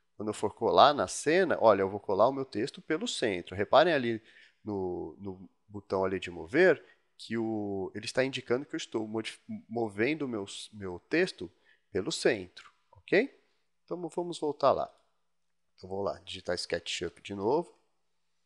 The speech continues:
SketchUp, Arial, negrito e alinhado pelo centro. Logo aqui, na, ao lado aqui do alinhamento, eu preciso definir a altura do texto. O que que é essa altura? É o tamanho aqui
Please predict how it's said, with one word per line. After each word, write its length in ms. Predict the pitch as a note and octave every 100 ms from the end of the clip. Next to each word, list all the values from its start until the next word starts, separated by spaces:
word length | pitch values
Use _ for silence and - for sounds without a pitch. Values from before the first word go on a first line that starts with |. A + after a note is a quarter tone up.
| _ _ _ _ _ _ _ _ _ _ _ _ _ _ _ _ _ _ _ _ _ _ _ _ -
SketchUp, 800 | - - - - D3 E3 G#3 A3
Arial, 560 | B2 B2 A#2+ A#2+ D3+ G3+
negrito 680 | A#3 - B2+ D3+ F#3 A3+ - _ _ _ _
e 60 | G#3+
alinhado 380 | G#3+ F#3+ E3 E3
pelo 240 | F#3 F#3+
centro. 560 | - - E2 - - - _ _ _ _ -
Logo 200 | C#3+ C3
aqui, 260 | A2+ G2+ F2 _ _ _ G#2+
na, 220 | F#2+ F#2
ao 200 | - G2
lado 380 | G2+ B2 G#2+ F#2+
aqui 180 | -
do 80 | G2
alinhamento, 600 | F#2 F#2 F#2 D3 F#3+ -
eu 40 | B2
preciso 220 | - C3
definir 360 | C#3+ - C3+
a 20 | D#3+
altura 480 | F#3+ - F3+ F#3
do 100 | F#3
texto. 360 | - - F#2 -
O 40 |
que 140 | - A#3+
que 100 | F#3
é 60 |
essa 180 | E3 -
altura? 400 | B2 - E2+ D#2+ - - _ -
É 60 |
o 80 | G3+
tamanho 540 | - A3+ C3+ C3+ D#3+
aqui 360 | C3+ - C#3+